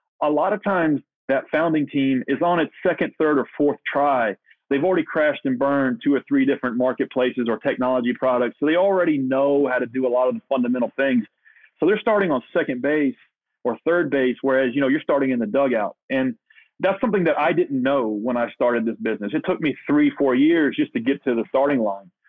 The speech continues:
And so just be aware of that. Don't beat yourself up if it's slow going for the first year or two or three, because it's gonna take you that long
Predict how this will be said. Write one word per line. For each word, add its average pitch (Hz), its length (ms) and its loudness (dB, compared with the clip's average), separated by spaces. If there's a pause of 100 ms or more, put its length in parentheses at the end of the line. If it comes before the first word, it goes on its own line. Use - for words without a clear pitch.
(400)
And 147 220 -2
so 160 160 2
just 139 220 0
be 233 120 2
aware 143 460 2
of 110 140 -4
that. 110 220 -2
Don't 156 200 -2
beat 170 180 -4
yourself 135 380 -2
up 151 200 0
if 120 120 -8
it's 123 220 -8
slow 127 200 0
going 135 320 2
for 123 80 -4
the 113 160 -2
first 117 240 -2
year 131 240 4
or 107 180 -2 (120)
two 156 200 4
or 117 200 0
three, 160 400 2 (440)
because 147 380 2
it's 151 160 -2
gonna 185 280 0
take 175 200 -2
you 143 120 2
that 135 240 0
long 143 500 0